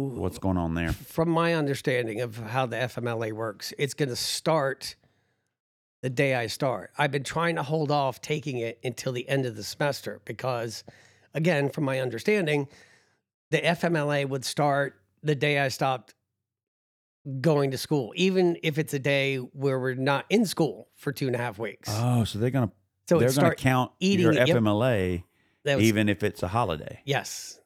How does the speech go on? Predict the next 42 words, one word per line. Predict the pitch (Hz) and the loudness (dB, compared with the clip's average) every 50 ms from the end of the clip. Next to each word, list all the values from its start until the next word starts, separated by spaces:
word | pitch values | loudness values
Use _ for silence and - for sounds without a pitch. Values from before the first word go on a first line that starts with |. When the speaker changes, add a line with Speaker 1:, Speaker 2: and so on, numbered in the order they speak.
| _ - | _ -14
Speaker 1:
Wow. | 98 92 90 92 98 110 117 113 107 87 - - - - - - _ _ _ - | -12 -8 -6 -4 -4 -4 -4 -4 -6 -6 -8 -8 -8 -10 -14 -16 _ _ _ -10
Speaker 2:
So | - - 143 | -2 -2 0
they | 135 135 | 0 0
start, | 127 - - 156 156 151 135 - - - - | -2 0 2 2 2 0 -2 -6 -14 -8 -2
'cause | - 156 131 | -2 0 2
that's | 160 175 165 - | 2 0 0 -2
what | 156 135 | -4 -2
they | 147 139 | -2 -4
did | 131 127 | -4 -4
last | 120 131 139 139 127 - - | -2 0 0 0 -2 -4 -8
time. | 117 101 107 - | -10 -12 -12 -10
Speaker 1:
So | - - 101 | -2 0 4
you've | 107 127 135 | 4 6 6
been | 131 120 101 | 6 2 2
trying | - 120 107 101 101 98 92 | 2 2 2 2 2 2 0
to | - - 95 90 87 85 | 0 0 -2 0 0 0
make | 82 87 95 107 107 - - | 0 0 2 2 2 0 -4
it | - _ | -12 _
through | - 110 104 113 113 113 113 110 107 107 | -6 -2 2 4 6 6 6 4 4 2
the | 98 95 | 0 0
rest | 92 107 104 98 - 98 | 0 0 0 0 -2 -4
of | |
this | 113 117 - - | -4 -4 -2 -2
Speaker 2:
Yep. | 92 87 | 0 2
Speaker 1:
semester, | 156 170 180 160 - 95 107 120 | 4 4 2 0 -2 -4 -2 0
right? | 113 95 95 104 143 | 0 2 2 4 4
Speaker 2:
Yep. | 170 175 - - - | 2 2 0 -4 -2
I've | 143 147 139 | 0 0 2
been | 139 139 131 | 2 0 0
hanging | 131 147 151 156 160 156 | 2 0 2 2 4 6
on | 147 151 | 6 6
by | 147 | 6
Speaker 1:
Going | 143 143 143 | 6 6 4
Speaker 2:
my | - | 4
Speaker 1:
in | - 110 | 4 4
as | 139 135 | 2 2
much | 127 120 120 | 2 2 0
Speaker 2:
fingernails. | 110 104 | 0 -4
Speaker 1:
as | 98 - | -4 -2
you | 104 101 98 - | -2 -2 -2 0
can. | - | 0
Um, | 107 104 101 98 | 0 0 -2 -2